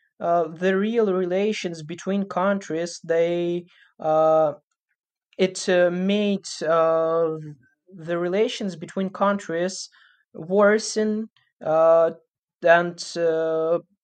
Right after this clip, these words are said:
become very, very bad. For example, uh, for example, uh, the relations between the Russian Federation and, uh, Ukraine and other countries of the European Union,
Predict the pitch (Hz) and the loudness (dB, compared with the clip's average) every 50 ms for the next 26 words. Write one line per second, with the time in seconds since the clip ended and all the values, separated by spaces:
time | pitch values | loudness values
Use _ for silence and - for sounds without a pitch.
0 | _ _ - 170 170 - - 208 202 202 202 196 185 175 175 160 147 143 147 - | _ _ -10 -10 -10 -4 0 2 2 4 2 0 -4 -6 -10 -12 -14 -16 -18 -6
1 | - 185 208 214 214 202 202 170 156 151 165 175 185 180 175 170 160 147 147 160 | -2 0 0 2 2 0 -4 -6 -8 -6 0 2 2 2 2 -2 -6 -2 0 2
2 | 160 156 151 - - _ 160 156 156 156 151 160 180 196 202 202 196 - 175 165 | 2 2 2 -2 -8 _ -4 -4 -4 -4 0 2 2 2 2 0 -2 -4 -2 -2
3 | 170 170 170 175 170 _ _ _ _ _ _ _ - - 156 151 151 151 151 147 | -2 -4 -6 -8 -12 _ _ _ _ _ _ _ -8 -4 0 2 2 4 4 4
4 | 151 147 147 - _ _ _ _ _ _ _ _ _ _ _ _ 175 - - 185 | 4 2 0 -2 _ _ _ _ _ _ _ _ _ _ _ _ -20 -8 -4 -4
5 | 180 180 165 160 165 175 185 190 190 - - 170 170 165 165 170 - - _ _ | -4 -4 -4 0 2 2 2 2 -2 -4 -4 -4 -2 -4 -6 -8 -12 -18 _ _
6 | _ _ - 156 156 156 156 170 170 170 180 175 185 190 185 190 - 185 165 160 | _ _ -2 0 0 0 0 -2 -2 -2 2 4 4 4 4 2 -2 -6 -8 -8
7 | 151 147 151 151 - - 156 160 165 160 151 147 139 147 170 202 226 - 240 214 | -10 -10 -12 -12 -10 -8 -8 -8 -8 -6 -4 -2 0 2 2 2 2 0 -4 -6
8 | 208 208 180 170 170 170 180 180 180 190 185 - - 160 147 147 151 156 143 - | -6 -6 -6 -4 -2 -2 -2 -2 -2 -4 -6 -8 -8 -8 -6 -6 -8 -8 -10 -8
9 | 139 139 139 143 147 143 143 - - - 151 147 147 147 147 147 147 147 143 151 | -8 -6 -6 -6 -8 -8 -12 -14 -12 -8 -4 -2 -2 -2 -2 -2 -2 -4 -4 -6
10 | 156 151 - - 180 180 190 190 185 185 185 180 - 147 151 147 147 147 - - | -12 -14 -8 -2 2 2 2 2 2 0 -2 -4 -4 -2 -2 -2 -2 -6 -10 -4
11 | - 180 196 190 190 196 196 208 185 185 190 190 - 170 165 - - 165 160 160 | 2 2 2 2 2 -2 -4 -2 -2 -2 -2 -4 -6 -10 -12 -8 -8 -8 -6 -6
12 | 165 160 175 208 226 220 208 202 - 202 196 190 175 180 196 202 202 190 170 170 | -8 -8 -4 -2 0 0 0 -2 -4 -4 -4 -4 -4 -4 -4 -2 -2 -2 -2 -2
13 | 180 190 202 196 | -2 -4 -4 -6